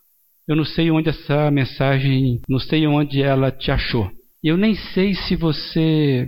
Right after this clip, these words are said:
entendeu o que foi falado. Mas eu quero que você pense muito sobre o seu posicionamento como membro do corpo de Cristo. A quem você serve e a quem você está servindo. Que Deus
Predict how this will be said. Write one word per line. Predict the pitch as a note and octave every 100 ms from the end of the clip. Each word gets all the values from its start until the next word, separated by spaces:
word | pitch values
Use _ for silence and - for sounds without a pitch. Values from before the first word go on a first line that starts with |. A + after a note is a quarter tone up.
| D3+
entendeu | C#3 - C#3+ C3+ C#3
o |
que | -
foi | C3
falado. | - A2 G#2 G2 - - - -
Mas | C3+
eu | D3
quero | D3 E3 D#3+ D3+
que | E3+
você | D#3 C#3 - D3+
pense | - G3+ F3+ - E3+
muito | D#3 D#3+ E3+ D#3
sobre | C#3 D#3 D3+
o | C#3
seu | - F#3+
posicionamento | F#3+ - F#3 F3+ D#3+ - E3 D#3 C3+ B2+ A#2 - - - - _ _ _ _ _ _ _ _
como | D3 C#3+ D3 C#3
membro | C3+ C#3+ E3+ F#3+ F#3 E3
do | D3
corpo | - D3+ D3 D3
de | C3
Cristo. | A#2+ A2 - - - - - _ _
A | C#3+
quem | - F3+ F#3+
você | E3 -
serve | C#3+ - C3+ B2 G#2+ - - -
e |
a | B2+
quem | - C#3+
você | C#3+ B2+ C3
está | A#2+ -
servindo. | - A2+ A2 A2+ - _ -
Que |
Deus | D#3+ E3+ F#3 E3 - - -